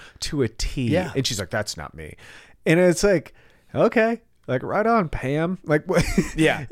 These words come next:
Speaker 1: And I think she
Speaker 2: Classic Pam.
Speaker 1: Classic Pam move. But we just kinda like, "Yeah, then don't listen to it." Like,
Speaker 2: Yeah,
Speaker 1: it's
Speaker 2: sure.
Speaker 1: not, it's, like, it's not a big deal. Like, I don't care if people are into it or not into it. It, to me, I've been,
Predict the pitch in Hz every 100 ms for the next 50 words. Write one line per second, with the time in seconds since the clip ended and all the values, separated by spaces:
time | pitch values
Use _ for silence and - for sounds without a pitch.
0 | - 170 196 - 147 151 214 - 123 117
1 | 107 - 175 156 190 147 165 135 139 131
2 | 117 175 208 226 262 - 214 220 202 269
3 | 254 208 220 226 226 220 - 110 95 117
4 | 165 - 185 160 147 - 190 190 - -
5 | 151 135 - - _ _ _ 151 - 294
6 | - 90 - 85 98 156 170 233 254 -
7 | 110 98 92 - 104 98 92 90 95 110
8 | 101 98 101 92 92 95 104 104 127 135
9 | - - - - 151 - - 175 185 247
10 | 214 143 127 - 127 139 151 127